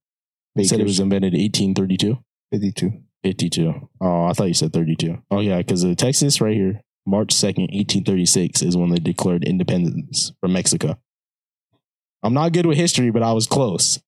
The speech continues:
Speaker 1: I was close.
Speaker 2: Mm-hmm.
Speaker 1: So that's why I was wondering. I was like, "Then technically it would have been from Mexico."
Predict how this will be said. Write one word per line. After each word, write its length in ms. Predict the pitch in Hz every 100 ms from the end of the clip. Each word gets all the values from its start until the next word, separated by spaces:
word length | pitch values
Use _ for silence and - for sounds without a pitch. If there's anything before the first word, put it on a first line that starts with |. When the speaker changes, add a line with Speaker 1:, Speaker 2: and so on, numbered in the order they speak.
| -
Speaker 1:
I 80 |
was 140 | 90 95
close. 420 | - 87 - 120
Speaker 2:
Mm-hmm. 200 | 107 98 - _ _ _ _ _ _ - - _ _ _ -
Speaker 1:
So 100 | -
that's 160 | 113 -
why 80 |
I 40 | 120
was 100 | 101
wondering. 340 | 117 101 90
I 60 | 92
was 100 | 87
like, 140 | 87
"Then 120 | 90 90
technically 760 | 139 143 - 87 80 - 85
it 40 | 82
would 100 | 82
have 60 |
been 120 | 82
from 180 | 82 80
Mexico." 640 | 82 - - 101 - -